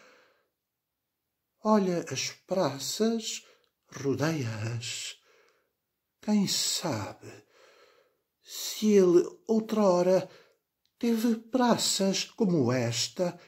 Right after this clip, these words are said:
e palácios, e colunas, longas terras, quintas cheias, iates pelo mar fora,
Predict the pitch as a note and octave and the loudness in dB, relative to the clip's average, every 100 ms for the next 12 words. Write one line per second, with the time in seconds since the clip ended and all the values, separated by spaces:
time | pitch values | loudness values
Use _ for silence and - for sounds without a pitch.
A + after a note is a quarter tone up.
0 | _ _ _ - - B2+ D3 C3+ - - | _ _ _ -16 -8 -6 -4 -4 -8 -8
1 | C#3+ E3 - - - G#3+ - - - B2+ | -10 -8 -10 -12 -6 -4 -4 -8 -4 4
2 | G#3 G3+ C3 A#2+ A2+ A#2 - - - - | 4 4 0 -4 -4 -6 -10 -10 -20 -14
3 | E3 D#3+ C#3 C#3 - - F3+ F3 D#3+ D#3 | -4 -4 -2 -6 -8 -4 2 2 2 0
4 | D3+ - G3 F#3 E3 D3 - - - G3 | 0 -2 2 4 4 4 4 2 6 6
5 | G#3 E3+ D#3 C#3+ - - - A#3 A#3 G#3 | 6 4 2 0 -6 -12 -8 2 6 6
6 | - E3+ - G3 F#3+ E3+ D#3+ D#3 - - | 4 -6 -4 0 2 2 0 -2 -8 -4
7 | A3 A#3+ B3 G#3+ D#3+ | 2 4 6 8 6